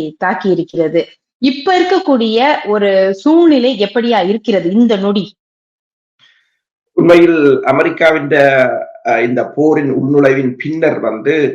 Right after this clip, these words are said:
Speaker 2: அந்த, ம், மத்திய கிழக்கு மேலும் ஒரு,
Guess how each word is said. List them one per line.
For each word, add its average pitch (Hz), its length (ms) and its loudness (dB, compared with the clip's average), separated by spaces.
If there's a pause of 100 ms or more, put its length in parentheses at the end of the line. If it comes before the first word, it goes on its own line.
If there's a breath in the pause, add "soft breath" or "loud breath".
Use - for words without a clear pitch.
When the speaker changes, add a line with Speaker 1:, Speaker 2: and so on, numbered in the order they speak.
(120)
Speaker 2:
அந்த, 127 280 -2 (320)
ம், 117 300 -8
மத்திய 160 340 -2
கிழக்கு 147 400 0 (360)
மேலும் 190 520 4
ஒரு, 151 220 0